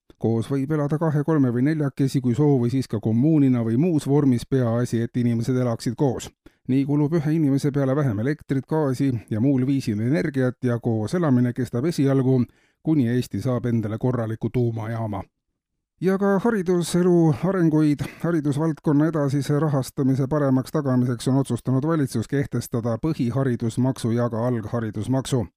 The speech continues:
Seda maksu maksaksid isikud, kelle haridustee piirdub kahekümne viiendaks eluaastaks kas põhi- või algharidusega. Kõrgharidusega inimestele on majanduses ja ühiskonnas ja poliitikas toimuv üldjuhul enam-vähem selge.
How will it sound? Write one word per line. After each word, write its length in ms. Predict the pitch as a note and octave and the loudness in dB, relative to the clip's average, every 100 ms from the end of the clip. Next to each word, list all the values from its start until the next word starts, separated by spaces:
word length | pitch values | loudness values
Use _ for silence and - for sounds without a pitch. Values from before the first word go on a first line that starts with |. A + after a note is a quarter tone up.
| _ _ | _ _
Seda 220 | _ B2+ D3 | _ 0 2
maksu 340 | E3+ - D#3 | 0 -2 0
maksaksid 460 | D#3+ D#3 D#3+ - F3 | 0 -2 -4 -4 -4
isikud, 420 | E3 D3+ - D3+ | -4 -4 -4 -4
kelle 180 | D3+ C#3+ | -2 -2
haridustee 600 | C#3 D3+ C#3 C#3+ - E3 C#3 | 0 -2 0 -2 -2 -4 -2
piirdub 320 | C#3 B2+ C3+ | -2 -2 -4
kahekümne 420 | C#3 C3 B2 C3 C3 | -2 -2 0 2 2
viiendaks 480 | C3 B2+ B2+ F3 | 2 2 0 -2
eluaastaks 560 | D3+ C3 B2+ - A#2+ - | 0 2 0 -2 -6 -6
kas 260 | C#3 C3 - | -6 -6 -4
põhi- 320 | F#3+ E3+ A#2 | -2 -2 0
või 240 | A2 A#2+ A2+ | -2 -2 -2
algharidusega. 880 | A#2 A#2 G#2+ B2+ A#2+ A2+ A#2+ A2+ G#2+ - _ _ | -2 -2 -4 -4 -4 -4 -4 -6 -8 -12 _ _
Kõrgharidusega 720 | B2+ B2+ C3 C#3 C3 C3+ D3+ | -2 0 0 0 0 -2 -2
inimestele 560 | E3 C#3 C#3 - C#3 C3+ | 0 2 2 0 0 4
on 40 | C3+ | 4
majanduses 520 | C#3+ C3 A#2+ B2+ B2+ | 4 4 2 2 0
ja 120 | C#3+ C#3+ | 0 0
ühiskonnas 560 | B2+ - C3 B2+ A#2+ | -2 0 0 2 0
ja 40 | A#2+ | -2
poliitikas 520 | C#3 C#3+ - - A2+ | -2 -2 -6 -8 -6
toimuv 360 | C#3+ C#3+ B2 B2 C#3+ | 0 2 2 2 2
üldjuhul 480 | B2+ C#3 C#3 B2+ | 0 0 2 2
enam-vähem 440 | C#3 A#2+ A#2+ A#2 A#2+ | 0 0 -2 -2 -2
selge. 420 | F#3+ E3+ C#3 C3+ | -2 -2 0 0